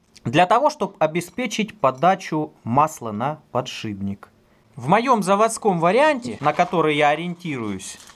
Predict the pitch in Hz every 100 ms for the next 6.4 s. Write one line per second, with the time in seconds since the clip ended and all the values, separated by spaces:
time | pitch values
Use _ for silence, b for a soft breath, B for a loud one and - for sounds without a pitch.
0 | B B B B B 120 120 247 254 185
1 | 247 220 196 175 - 143 135 135 123 104
2 | 120 113 98 - 101 110 165 160 151 170
3 | 226 254 - _ _ _ _ _ 107 127
4 | 156 139 - 143 127 117 110 123 - 123
5 | 110 101 101 101 160 196 - _ - 160
6 | 160 120 98